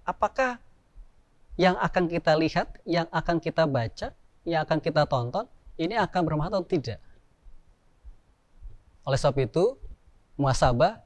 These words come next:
dapat dilakukan baik sebelum maupun setelah.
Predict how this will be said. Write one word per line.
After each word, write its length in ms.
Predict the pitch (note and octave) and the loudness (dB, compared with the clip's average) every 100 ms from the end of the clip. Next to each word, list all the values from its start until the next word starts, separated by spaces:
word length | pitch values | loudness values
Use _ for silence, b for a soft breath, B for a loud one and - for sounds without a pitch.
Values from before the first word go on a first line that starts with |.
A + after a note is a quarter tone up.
| - | -6
dapat 400 | B2+ - A#3 A#3+ | -4 0 0 4
dilakukan 640 | A3+ G#3 G#3+ - F3 F#3 - - - - | 4 4 0 2 2 0 -10 -16 -8 0
baik 160 | C#3 | 0
sebelum 560 | - D#3+ C3+ C3+ E3 A3+ - _ | 2 -2 2 2 2 -2 -10 _
maupun 560 | D#3 C3+ B2+ D#3 D#3+ F3 E3 - | -2 0 0 0 -2 -2 -10 -20
setelah. 480 | - - - B2+ F#2+ | -8 -6 -2 -2 -2